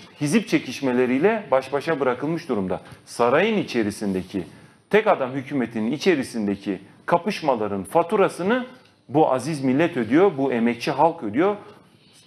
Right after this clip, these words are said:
Halk katmanları, halk sınıfları ödüyor. Yıldırım düştü, parçaladı, deldi, geçti. Savaşta değil dünya.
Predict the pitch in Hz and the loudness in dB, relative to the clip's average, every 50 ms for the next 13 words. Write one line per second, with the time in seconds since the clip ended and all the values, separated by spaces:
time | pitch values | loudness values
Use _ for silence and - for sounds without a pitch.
0 | _ _ _ _ - 143 165 - 143 - 143 123 - - 113 110 113 117 120 135 | _ _ _ _ 0 2 2 2 2 -2 -4 -4 -4 -2 -6 -4 -2 -2 -2 0
1 | 160 196 208 185 - 139 156 160 156 - - 123 107 101 - - 117 123 139 135 | 2 0 0 0 0 0 0 0 -2 -6 -8 -6 -6 -6 -2 -2 0 2 2 0
2 | 113 95 92 80 - - - - - _ _ _ _ _ _ _ _ _ - 104 | 0 0 -4 -10 -10 -16 -20 -20 -20 _ _ _ _ _ _ _ _ _ -2 4
3 | 143 165 160 151 214 240 254 233 180 131 147 139 - - - 247 269 277 262 254 | 4 4 6 6 4 4 4 2 2 0 -2 -4 -4 -4 0 2 2 2 0 -4
4 | - - - _ _ _ _ - 131 139 143 - - 170 175 202 208 196 196 135 | -10 -18 -20 _ _ _ _ 0 0 0 0 0 0 2 2 2 2 2 0 0
5 | 107 131 123 135 147 170 180 131 135 123 - - - - - 175 - - - - | 0 0 0 2 2 0 0 2 0 -2 -2 -4 -8 0 0 0 0 0 -12 -20
6 | _ _ _ _ _ _ _ _ _ _ _ _ _ _ _ _ _ _ _ _ | _ _ _ _ _ _ _ _ _ _ _ _ _ _ _ _ _ _ _ _
7 | _ _ _ _ _ _ _ _ _ _ _ _ _ _ _ _ _ _ - 127 | _ _ _ _ _ _ _ _ _ _ _ _ _ _ _ _ _ _ 0 2
8 | 123 135 143 143 - - 202 175 208 220 202 170 135 131 113 101 90 85 | 2 2 2 0 2 0 0 2 2 0 0 0 0 -2 -2 -2 -4 -6